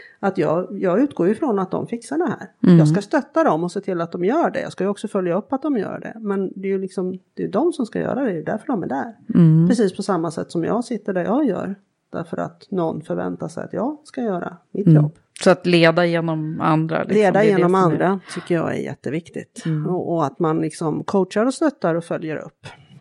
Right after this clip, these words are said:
Speaker 1: Eh,
Speaker 2: Mm.
Speaker 1: det finns en bok, eh, som är en sån här populär,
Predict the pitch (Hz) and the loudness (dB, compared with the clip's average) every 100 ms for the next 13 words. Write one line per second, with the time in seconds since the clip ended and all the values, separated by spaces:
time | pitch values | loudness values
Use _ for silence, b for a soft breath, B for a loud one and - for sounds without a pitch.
0 | _ _ _ _ - 185 160 160 165 208 | _ _ _ _ -6 2 4 4 2 2
1 | 196 214 208 240 247 - - 202 190 185 | 2 2 2 2 2 -2 0 2 2 2
2 | 170 170 185 170 160 160 - 156 - - | 0 -2 -2 0 0 -2 -4 -6 -6 -8
3 | - 160 185 175 160 160 165 160 | -6 -8 -6 -6 -6 -6 -6 -6